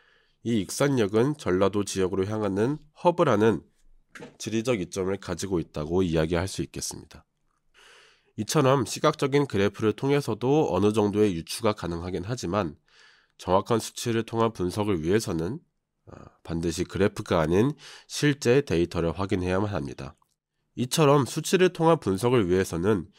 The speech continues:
시각화된 오버뷰가 아닌 데이터 라보라토리에서 이 데이터 수치들을 통해 더욱 상세한 분석을 시도하는 것이, 어,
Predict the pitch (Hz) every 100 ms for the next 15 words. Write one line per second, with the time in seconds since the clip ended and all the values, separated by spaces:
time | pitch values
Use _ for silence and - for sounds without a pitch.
0 | _ _ - - 160 - 135 131 131 85
1 | 87 110 104 113 92 78 92 139 151 -
2 | 90 87 107 101 76 80 95 - 87 80
3 | 76 117 151 175 _ _ _ - - -
4 | 101 - 107 - - 131 113 104 - 92
5 | 101 123 147 - _ _ - 87 107 -
6 | 143 151 139 127 143 - 85 87 87 -
7 | - 98 90 78 78 95 113 143 - _
8 | _ _